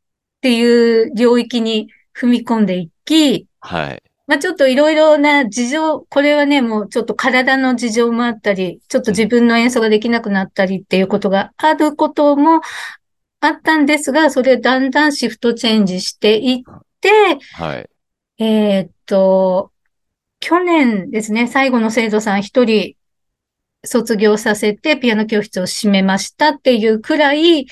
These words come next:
Speaker 2: はい。
Speaker 1: まあ、ピアノもピアノで本当に人生かけてやってきたことではあるんですけど、
Speaker 2: ええ。
Speaker 1: まあ、今は全部がそちらの仕事になってます。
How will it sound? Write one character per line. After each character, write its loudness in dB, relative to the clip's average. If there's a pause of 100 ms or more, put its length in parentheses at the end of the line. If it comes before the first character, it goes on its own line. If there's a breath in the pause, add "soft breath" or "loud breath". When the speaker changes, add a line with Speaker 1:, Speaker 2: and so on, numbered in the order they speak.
(140)
Speaker 2:
は -10
い。 -6
Speaker 1:
ま 0
あ、 -10
ピ 0
ア 4
ノ -2
も -2
ピ 0
ア 2
ノ 0
で 0
本 -2
当 0
に 0
人 2
生 -2
か -4
け -4
て -8
や -2
っ -10
て -4
き -12
た -4
こ -6
と -2
で 0
は 0
あ 0
る 2
ん 0
で 0
す -4
け -6
ど、 0 (120)
Speaker 2:
え -6
え。 -18
Speaker 1:
ま -2
あ、 2
今 4
は 0
全 0
部 -4
が -6
そ -10
ち -4
ら 0
の -8
仕 -8
事 -4
に 0
な 0
っ -6
て 0
ま 0
す。 -4